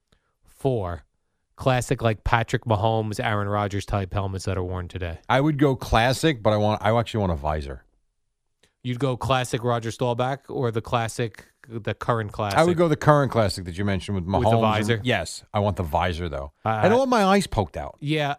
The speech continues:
Speaker 1: I think the, the darkened visor is cheating. I don't
Speaker 2: I
Speaker 1: like
Speaker 2: don't
Speaker 1: it.
Speaker 2: even need it to be darkened.
Speaker 1: Okay. You
Speaker 2: I
Speaker 1: just
Speaker 2: want,
Speaker 1: want the, the
Speaker 2: I
Speaker 1: clear
Speaker 2: don't
Speaker 1: plastic.
Speaker 2: want my eyes poked out.
Speaker 1: Right.
Speaker 2: So, and I actually, you know, it's funny you say, I heard you say that yesterday.
Speaker 1: I told Boomer that, that, that this wearing of the darkened visor is,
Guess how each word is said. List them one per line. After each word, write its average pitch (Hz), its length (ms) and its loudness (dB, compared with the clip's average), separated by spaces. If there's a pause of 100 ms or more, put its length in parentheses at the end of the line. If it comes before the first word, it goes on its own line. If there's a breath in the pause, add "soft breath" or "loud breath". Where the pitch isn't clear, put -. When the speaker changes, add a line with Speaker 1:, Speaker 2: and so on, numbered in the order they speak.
Speaker 1:
I 170 120 0
think 233 300 -4
the, 180 220 0 (220)
the 135 220 -2
darkened 139 480 0
visor 123 380 0
is 104 120 -6
cheating. 101 460 -8
I 104 60 -4
don't 113 100 0
Speaker 2:
I 143 60 6
Speaker 1:
like 165 80 4
Speaker 2:
don't 196 140 4
Speaker 1:
it. 202 60 2
Speaker 2:
even 180 180 2
need 175 140 2
it 156 100 -6
to 143 60 0
be 151 80 2
darkened. 143 480 0
Speaker 1:
Okay. 110 320 -4
You 87 60 -12 (160)
Speaker 2:
I 131 100 4
Speaker 1:
just 131 160 2
Speaker 2:
want, - 60 4
Speaker 1:
want 165 200 2
the, 104 120 -4
the - 40 -20 (120)
Speaker 2:
I 127 140 -2
Speaker 1:
clear 123 220 0
Speaker 2:
don't 156 120 2
Speaker 1:
plastic. 147 300 2
Speaker 2:
want 123 120 2
my 120 60 2
eyes 160 240 2
poked - 320 -6
out. - 80 -8
Speaker 1:
Right. 87 200 -10 (1120)
Speaker 2:
So, 101 440 -4
and 143 120 4
I 190 120 6
actually, 143 360 2 (440 loud breath)
you 131 60 0
know, 151 100 6
it's 139 120 -2
funny 208 220 4
you 185 100 2
say, 151 160 2
I 135 100 4
heard 160 200 4
you 170 40 2
say 131 180 0
that 107 140 0
yesterday. 87 440 -8
Speaker 1:
I 117 60 0
told 139 260 0
Boomer 170 240 2
that, 98 240 -4
that, 120 160 -2
that 117 180 -2
this 123 180 -2
wearing 139 360 -2
of 120 180 -2
the 123 140 0
darkened 127 500 -2
visor 123 540 0
is, 110 280 -8